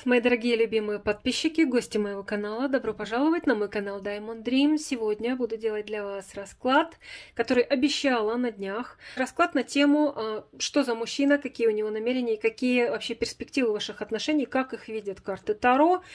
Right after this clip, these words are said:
в связи с сложившейся ситуацией между вами. Какие действия этот мужчина должен, э, предпринимать, да, начать предпринимать в вашу сторону.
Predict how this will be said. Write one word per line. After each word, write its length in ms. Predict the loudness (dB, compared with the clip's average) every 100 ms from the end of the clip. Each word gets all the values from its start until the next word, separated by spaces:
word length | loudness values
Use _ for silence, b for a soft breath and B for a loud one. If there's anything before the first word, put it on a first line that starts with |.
| B -14
в 40 |
связи 340 | -4 0 2 2
с 60 |
сложившейся 880 | 4 2 4 2 2 -2 2 2 2 B B B
ситуацией 680 | -8 0 4 4 4 -2
между 300 | -4 -4 -6
вами. 300 | -6 -4 -6
Какие 260 | -4 0 0
действия 360 | 2 0 0 -2
этот 180 | -2
мужчина 460 | -6 -6 -6 -8 -10 B B B 2
должен, 540 | 6 6 4 -4 -6
э, 540 | -8 -10 -10 -10 -12 -14 -16 -18 -18 -14 -2
предпринимать, 880 | -2 -2 -2 0 0 -2 -2 -4
да, 140 | -2 -2
начать 480 | -2 -2 -2 -2 -4
предпринимать 640 | -10 -6 -4 -4 -8 -8
в 20 |
вашу 160 | -10 -10
сторону. 440 | -8 -8 -8 -12